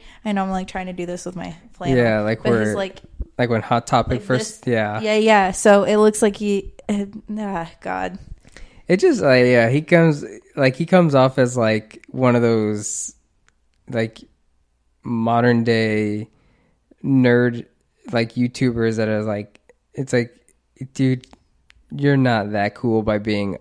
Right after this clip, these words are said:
Speaker 2: a fucking asshole." And it's not like I'm trying to be cool. It's more like, "Hey, if I be Mister Walls Up man, like, I have, like, like, I'm intelligent." I don't know. It's, it's some fucking
Speaker 1: Well, I mean, I
Speaker 2: Reddit
Speaker 1: feel like
Speaker 2: personality that I was like,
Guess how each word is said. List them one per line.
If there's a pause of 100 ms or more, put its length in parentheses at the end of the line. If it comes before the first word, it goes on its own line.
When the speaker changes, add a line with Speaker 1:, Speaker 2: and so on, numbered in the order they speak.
(140)
Speaker 2:
a
fucking
asshole." (240)
And
it's
not
like
I'm
trying
to
be
cool.
It's
more
like,
"Hey,
if
I
be (680)
Mister
Walls
Up
man,
like,
I
have, (160)
like, (1040)
like,
I'm (260)
intelligent."
I
don't
know.
It's,
it's
some
fucking
Speaker 1:
Well,
I
mean,
I
Speaker 2:
Reddit
Speaker 1:
feel
like
Speaker 2:
personality
that
I
was
like,